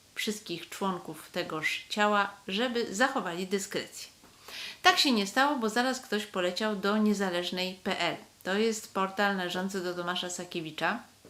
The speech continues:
który akurat Jarosława Kaczyńskiego bardzo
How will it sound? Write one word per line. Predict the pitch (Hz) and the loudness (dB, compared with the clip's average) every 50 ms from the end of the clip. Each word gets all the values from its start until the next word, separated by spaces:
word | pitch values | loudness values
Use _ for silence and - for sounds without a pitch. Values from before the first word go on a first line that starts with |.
| - - - - - - - - - - | -20 -20 -20 -20 -20 -20 -20 -20 -18 -12
który | - - 190 190 208 - | -4 -2 0 0 0 0
akurat | - - - 196 214 208 208 - - - | -2 -4 -2 0 0 -2 -2 -4 -8 -4
Jarosława | 180 185 185 180 180 - 208 208 | -2 0 0 0 -2 -4 -4 -4
Kaczyńskiego | 202 202 180 - 180 175 175 - - - 190 190 185 165 - - - - - - - - - - - - | -4 -4 -6 -6 -8 -8 -8 -8 -6 -6 -4 -4 -4 -8 -8 -12 -16 -14 -12 -12 -12 -12 -12 -14 -10 -8
bardzo | 180 180 180 208 220 226 214 190 190 180 170 156 - | -2 4 6 6 6 6 4 2 0 -2 -2 -2 -4